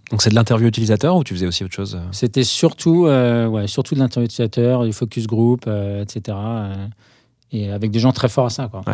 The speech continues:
Speaker 2: Euh, ça, vraiment.
Speaker 1: Pas commun de commencer, euh, ta carrière en faisant de la user research, c'est quand même <laughs> incroyable.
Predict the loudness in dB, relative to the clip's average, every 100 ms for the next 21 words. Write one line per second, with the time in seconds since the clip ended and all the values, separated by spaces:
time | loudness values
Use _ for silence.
0 | -6 -8 -8 -8 -10 -8 -2 0 2 2
1 | 2 0 -2 -2 0 0 0 0 -2 -2
2 | 0 2 4 4 2 2 2 4 4 4
3 | 2 0 -2 -2 4 6 6 4 2 2
4 | 4 4